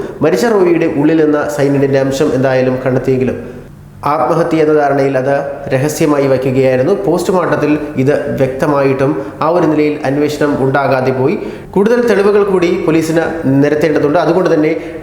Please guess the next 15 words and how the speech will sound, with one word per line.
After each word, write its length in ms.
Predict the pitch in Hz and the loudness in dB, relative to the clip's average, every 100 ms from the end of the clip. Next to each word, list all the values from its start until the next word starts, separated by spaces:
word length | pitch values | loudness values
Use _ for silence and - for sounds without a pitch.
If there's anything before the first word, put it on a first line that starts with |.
| - - 131 | -14 -4 2
ഡി 80 | 170 | 4
എൻ 80 | 196 196 | 4 2
എ 20 | 160 | 2
ഫലം 200 | 151 104 - 135 | 0 -2 0 0
ലഭിച്ചതിൻ്റെ 400 | 151 156 147 147 | 0 0 0 2
അടിസ്ഥാനത്തിൽ 460 | 139 - 147 135 135 | 0 0 0 0 0
മാത്രമേ 320 | 135 131 131 135 - - - - - | 0 0 0 0 -4 -10 -14 -12 -4
മറ്റഞ്ച് 360 | 143 180 156 160 | -2 0 0 2
മരണങ്ങളുടെ 440 | 143 143 143 135 131 | 0 0 0 0 0
തെളിവുകൾ 320 | 127 135 135 127 | 0 2 2 2
കൂടി, 180 | 127 117 - - - | 2 0 -2 -6 0
കൂടുതൽ 260 | 202 202 165 | 2 2 2
തെളിവുകൾ 260 | 143 139 147 | 2 2 0
കൂടി 180 | 135 131 127 | 0 0 0
പോലീസിന് 400 | 131 131 131 | 0 0 0